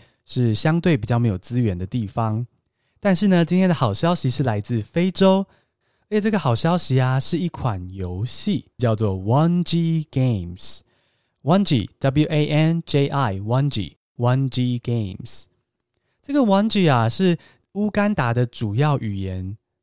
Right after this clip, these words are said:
卢甘达语中是 what，哦，什么的意思。简单来说，Wanji Games 翻成台语的话就是虾米 game。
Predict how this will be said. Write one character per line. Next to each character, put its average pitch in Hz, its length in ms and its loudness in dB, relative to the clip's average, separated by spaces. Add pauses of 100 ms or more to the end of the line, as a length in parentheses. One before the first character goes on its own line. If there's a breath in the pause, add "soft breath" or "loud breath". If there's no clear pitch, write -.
卢 113 300 -2
甘 180 260 0
达 110 240 0
语 95 140 -6
中 107 320 -4 (300)
是 - 280 -10 (140)
what， 131 540 -4 (240)
哦， 104 160 -12 (140)
什 - 240 -2
么 117 180 0
的 131 120 -6
意 107 120 -8
思。 - 280 -8 (640)
简 139 200 2
单 202 160 4
来 170 160 4
说， 170 320 4 (240 soft breath)
Wanji 190 500 2
Games 165 580 -2 (320)
翻 214 260 0
成 131 280 4
台 131 240 0
语 139 80 4
的 107 100 2
话 127 180 2
就 123 80 -4
是 123 200 -2
虾 160 280 6
米 165 160 6
game。 117 460 2